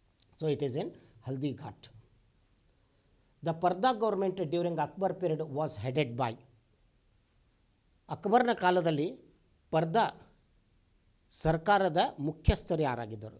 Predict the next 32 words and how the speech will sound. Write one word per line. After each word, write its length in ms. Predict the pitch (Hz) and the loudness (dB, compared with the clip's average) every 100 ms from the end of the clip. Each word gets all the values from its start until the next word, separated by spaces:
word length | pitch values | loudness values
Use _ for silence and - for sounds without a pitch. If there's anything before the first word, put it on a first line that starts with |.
| - 139 | -10 -6
The 60 | - | -2
ಪರ್ದಾ 260 | 131 156 190 160 | 0 2 2 4
government. 320 | 151 127 117 - - - - | 0 0 -6 -10 -20 -12 -2
Now 100 | 202 196 | 0 4
try 120 | 240 262 | 4 4
to 60 | 202 | 2
understand, 380 | 190 - 190 185 | 2 0 0 0
it 80 | 165 160 | -2 -2
is 80 | 151 | 0
a 20 | 165 | 2
very 160 | 190 180 - | 2 0 0
simple 320 | 170 175 208 208 - | 0 2 0 0 0
thing 120 | 175 170 170 | -2 0 -2
to 60 | 165 143 | -2 -2
understand. 440 | 147 - 160 107 - - - _ _ _ 180 | -2 -2 -4 -10 -12 -20 -20 _ _ _ 0
ಪರ್ದಾ 240 | 185 254 262 | 4 4 6
ಸರ್ಕಾರ 300 | 233 202 202 190 | 2 4 4 4
ಅಂತ 100 | 165 170 | 2 0
ಬಂದ್ಕೊಳ್ಳಿ. 300 | 165 165 151 175 | 2 2 2 4
ಪರ್ದಾ, 260 | 202 233 160 - - | 4 6 4 2 -2
ಪರ್ದಾ 220 | 185 233 247 | 2 4 4
is 80 | 180 180 | 4 4
usually 300 | 165 208 220 180 | 6 4 2 2
in 40 | 165 | 2
the 60 | 165 | 0
Muslims 300 | 160 - 190 - 151 | -2 0 -2 0 -2
used 160 | 160 156 156 | -2 -2 0
by 80 | 156 | 2
the 80 | 233 359 - 156 | 0 -4 -4 0
women. 240 | 156 117 - - _ _ _ _ - | 2 0 -8 -20 _ _ _ _ -10
ಸ್ತ್ರೀಯರು 380 | - 233 226 175 147 | 0 6 6 6 2
ಬರ್ತಾರೆ. 260 | 120 110 | -4 -10